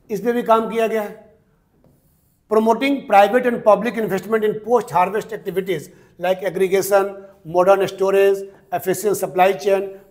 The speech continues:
primary and secondary processing and marketing and branding। गवर्नमेंट ने एग्रीकल्चर सेक्टर को और फूड प्रोसेसिंग को और बेटर करने के लिए बात की है। और अपने यहाँ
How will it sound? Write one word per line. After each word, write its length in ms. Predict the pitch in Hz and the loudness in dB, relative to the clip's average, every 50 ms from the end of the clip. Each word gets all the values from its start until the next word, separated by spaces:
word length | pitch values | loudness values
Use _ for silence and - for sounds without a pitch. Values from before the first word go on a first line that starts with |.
| _ - | _ 0
primary 340 | 180 185 185 185 196 208 202 | 2 2 4 4 4 4 4
and 100 | 202 185 | 4 4
secondary 400 | 196 180 143 185 185 180 185 196 - | 0 -4 -4 -4 -2 -2 -2 -2 0
processing 500 | 180 175 165 - 202 190 - 202 190 196 196 196 - - _ _ - | 0 -2 0 0 -2 -2 0 -2 -2 -2 -4 -8 -14 -20 _ _ -6
and 140 | 175 180 175 | -4 -2 0
marketing 460 | 170 170 165 170 170 147 185 180 180 180 180 - - - | 0 0 0 -2 -6 -4 -2 -2 -2 -4 -8 -12 -10 -10
and 160 | 151 151 127 | -10 -8 -6
branding। 340 | 139 127 120 113 113 113 - _ _ _ _ _ _ _ _ _ _ _ _ | -6 -8 -8 -10 -14 -18 -20 _ _ _ _ _ _ _ _ _ _ _ _
गवर्नमेंट 540 | 147 147 196 208 226 247 262 311 302 247 214 | -4 0 0 0 2 0 0 -2 -4 -6 -6
ने 100 | 240 240 | -4 -4
एग्रीकल्चर 520 | 233 226 214 208 214 202 208 208 233 285 254 | -4 -4 -4 -2 -2 -2 -2 0 -2 -2 -2
सेक्टर 360 | - 202 175 - - 180 156 | -2 -4 -6 -4 -4 -6 -6
को 360 | - - 143 131 135 156 185 | -6 -6 -6 -6 -4 -4 -4
और 180 | 180 180 175 - | -4 -6 -6 -6
फूड 320 | - - - 285 247 - | -8 -6 -6 -6 -4 -4
प्रोसेसिंग 480 | 226 208 - 185 175 - - 170 151 139 | -4 -4 -4 -4 -6 -6 -6 -8 -8 -6
को 160 | 147 139 139 135 135 - - _ _ _ - | -6 -6 -6 -6 -8 -12 -20 _ _ _ 2
और 160 | 233 269 262 | 2 4 2
बेटर 280 | 202 185 208 185 214 208 | 2 -2 -4 -4 -4 -2
करने 240 | 208 202 185 185 175 | 0 0 0 0 -2
के 80 | 175 | -4
लिए 100 | 170 160 | -6 -6
बात 200 | 135 127 120 - | -6 -6 -8 -10
की 120 | - - 143 | -12 -20 -20
है। 180 | 120 - - _ _ _ _ _ _ _ _ _ _ _ _ _ | -20 -20 -20 _ _ _ _ _ _ _ _ _ _ _ _ _
और 160 | 220 254 285 | 2 4 4
अपने 340 | 254 - 214 196 226 277 302 | 4 2 0 0 0 -2 -2
यहाँ 580 | 294 277 285 285 294 285 285 - - - - | 0 0 2 2 0 0 -2 -8 -16 -20 -20